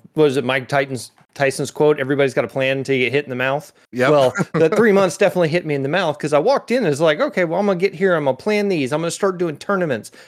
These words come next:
Speaker 1: I'm gonna start doing community events. I'm gonna do MiracleCon, apparently. That's happening. Okay, let's do that one. How do we take that from a one day to a three day?" And then you sit down and go, "It's,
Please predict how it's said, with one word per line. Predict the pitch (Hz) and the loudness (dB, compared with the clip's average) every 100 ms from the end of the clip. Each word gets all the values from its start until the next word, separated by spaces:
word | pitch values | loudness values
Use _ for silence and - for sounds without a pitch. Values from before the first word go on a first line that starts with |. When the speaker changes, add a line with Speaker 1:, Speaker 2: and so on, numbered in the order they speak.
| - | -8
Speaker 1:
I'm | 160 | -4
gonna | 165 | -2
start | - 190 | 0 0
doing | 180 175 | 2 -2
community | - 220 208 185 | -2 2 2 2
events. | 160 160 117 107 - - - | 0 0 -2 -4 -16 -18 -6
I'm | 156 | -2
gonna | 175 151 - _ _ - | 0 -2 -6 _ _ -2
do | 147 | 2
MiracleCon, | 156 269 311 208 170 160 143 | 4 2 2 2 2 2 0
apparently. | - 147 131 120 107 | 0 -2 0 -2 0
That's | 170 - | -2 0
happening. | 170 147 131 104 | -4 -2 -4 -4
Okay, | 120 - 190 | -4 -2 0
let's | 165 175 | 0 -2
do | - 208 | -2 0
that | 220 208 | 2 2
one. | 127 104 - - _ | -2 -4 -16 -20 _
How | 165 | 0
do | 190 | 2
we | 214 | 2
take | 208 208 | 2 0
that | 208 196 | 0 0
from | 202 | 2
a | 185 | 2
one | 196 196 | 2 2
day | 196 | 4
to | 190 | 4
a | 185 | 2
three | 185 220 202 | 0 -2 2
day?" | 151 107 101 | 2 0 -2
And | 139 | -4
then | 170 | -2
you | 170 | -4
sit | - | -2
down | 185 180 | 0 0
and | |
go, | 156 127 - | 2 2 0
"It's, | 131 123 - | -8 -8 -16